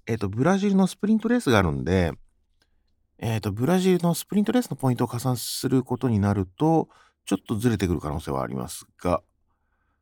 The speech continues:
うん、ひょっとしたらシンガポールで決まっちゃうかも。うん。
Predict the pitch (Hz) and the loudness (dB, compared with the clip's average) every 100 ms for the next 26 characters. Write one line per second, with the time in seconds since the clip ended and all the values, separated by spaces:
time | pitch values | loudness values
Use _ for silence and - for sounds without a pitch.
0 | _ _ - 90 92 117 151 160 - 120 | _ _ -6 -4 -4 -6 -2 -2 0 -2
1 | 110 107 80 65 82 87 92 65 - 117 | 0 -2 -4 -2 -6 -4 -2 -2 0 0
2 | 78 _ _ _ _ _ _ _ _ _ | 0 _ _ _ _ _ _ _ _ _
3 | _ _ _ - 87 78 73 | _ _ _ -8 -4 -4 -6